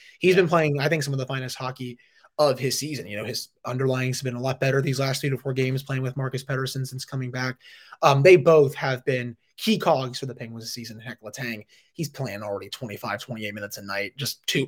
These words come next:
Speaker 1: two, three weeks after he suffered the stroke. And that's just typical ho-hum for him. You know, he's a hockey player through and through. Um, he even said to the media after he got di-,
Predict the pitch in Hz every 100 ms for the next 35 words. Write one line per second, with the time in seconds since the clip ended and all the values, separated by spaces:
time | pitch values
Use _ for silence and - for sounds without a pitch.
0 | - - 190 135 104 98 110 - 101 -
1 | 98 104 - - 101 104 113 107 _ _
2 | _ _ _ _ - - 185 175 156 -
3 | - - - - - 254 220 196 165 170
4 | 156 147 147 147 147 139 139 139 131 139
5 | 165 151 139 - - _ 143 147 143 143
6 | 143 139 139 139 139 135 127 131 131 131
7 | 123 - - - - 120 123 135 135 135
8 | 143 135 123 123 131 123 120 120 - 123
9 | 127 123 120 127 120 120